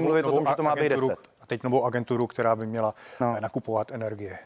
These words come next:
Speaker 2: Což, eh, když mu týden předtím říkali hejtmani, tak se na to tvářili, že to není, že to není, eh, na pořadu dne, respektive pan premiér Fiala řekl, že na tom dlouho pracují, tak na tom tak dlouho pracují. Ale zase představili, že chce udělat agenturu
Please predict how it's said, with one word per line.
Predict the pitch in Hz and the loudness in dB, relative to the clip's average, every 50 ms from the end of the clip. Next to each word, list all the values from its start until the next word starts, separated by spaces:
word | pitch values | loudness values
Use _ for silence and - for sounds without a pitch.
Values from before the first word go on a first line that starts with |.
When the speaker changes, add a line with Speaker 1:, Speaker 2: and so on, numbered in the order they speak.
| - _ | -14 _
Speaker 2:
Což, | - - 139 - - | 0 0 2 2 4
eh, | 151 147 151 - | 4 4 2 2
když | 135 139 143 143 - | 0 0 0 0 2
mu | 160 156 135 | 0 0 2
týden | - 143 135 143 143 | 2 2 2 0 0
předtím | - 139 120 - 156 143 | 0 -4 -4 -2 -2 -2
říkali | 127 135 - - 151 151 143 | -2 -2 -2 -2 0 0 2
hejtmani, | 127 120 - - 143 139 139 139 139 139 | 0 0 0 -2 -2 0 0 0 0 0
tak | 135 135 - | -2 -4 -4
se | - 139 | -2 -2
na | 131 | -2
to | 123 - | -2 -4
tvářili, | 127 - 139 127 117 107 131 131 127 | -2 0 2 2 2 0 -2 -4 -4
že | 117 131 | -4 -6
to | 117 - | -4 -2
není, | 123 123 123 123 123 123 123 120 117 - - - - - - | -2 0 2 2 2 2 0 -2 -4 -8 -14 -20 -20 -20 -18
že | - - 117 | -14 -10 -2
to | 107 127 123 | 0 0 2
není, | 123 123 127 127 123 123 123 123 120 | 2 2 2 2 2 2 2 2 0
eh, | 110 - 90 120 123 127 | 0 -2 -2 0 0 0
na | 123 120 | 0 0
pořadu | - - 127 113 127 123 127 127 | -2 -4 -4 -2 -2 0 0 0
dne, | 113 117 120 120 120 120 - - - - _ - | 0 0 0 0 0 -2 -4 -10 -20 -16 _ -12
respektive | 104 - - - 127 - - 120 113 120 120 120 113 | -12 -6 -4 -4 -4 -2 -2 0 2 2 2 2 0
pan | - - 117 113 | -2 -4 -4 -4
premiér | - - 120 117 117 117 | -2 -2 0 0 0 0
Fiala | - - 123 117 117 117 120 120 110 | 0 2 2 4 4 6 4 4 2
řekl, | 101 113 104 - 120 | 0 -2 -4 -4 -2
že | 110 127 | 0 0
na | 117 107 | 0 0
tom | - 120 120 | 0 -2 -2
dlouho | 110 110 107 101 123 | 0 0 0 0 -2
pracují, | - - 110 98 - - 117 113 110 117 | -2 -4 -6 -6 -4 -4 -4 -4 -4 -2
tak | 110 120 107 | -4 -4 -4
na | - 110 104 | -4 -6 -6
tom | - 117 110 | -4 -2 -2
tak | 120 113 | 0 0
dlouho | 107 110 107 110 | 2 2 0 0
pracují. | - - 113 - - - 117 113 110 - - - - - - - | 0 -2 -4 -4 -2 -2 -2 -2 -2 -4 -10 -20 -20 -20 -4 0
Ale | 131 127 131 | 0 2 2
zase | 147 - - 135 | 2 0 0 -2
představili, | - - - 117 - - 127 135 139 139 | -4 -4 -8 -4 -2 0 2 4 2 2
že | 123 143 139 - - | 2 2 0 0 -2
chce | - - - 151 139 | -8 -4 0 0 2
udělat | 131 135 147 143 - | 2 2 2 2 2
agenturu | 143 120 135 131 127 - 135 131 131 131 127 131 | 2 0 0 0 -2 -2 -2 0 0 0 -2 -2